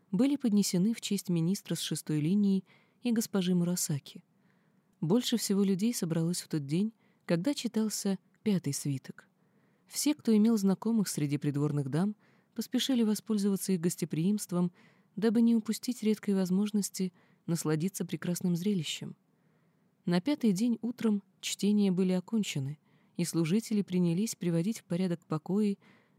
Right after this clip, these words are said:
заменяя молитвенную утварь повседневной. Перегородки, отделявшие северные передние покои от внутренних, были убраны, и люди свободно передвигались по дому,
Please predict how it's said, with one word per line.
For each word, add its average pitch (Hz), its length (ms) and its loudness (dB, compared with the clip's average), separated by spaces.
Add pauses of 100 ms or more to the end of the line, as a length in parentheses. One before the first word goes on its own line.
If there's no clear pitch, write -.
заменяя 170 520 2
молитвенную 190 640 2
утварь 196 440 -2
повседневной. 175 720 0 (760)
Перегородки, 220 720 4 (200)
отделявшие 180 640 2
северные 190 500 2
передние 190 420 2
покои 185 380 0
от 170 140 0
внутренних, 190 600 0 (120)
были 156 260 2
убраны, 151 500 0 (500)
и 160 100 2
люди 262 200 4
свободно 226 520 2
передвигались 165 640 0
по 151 160 -2
дому, 147 320 -2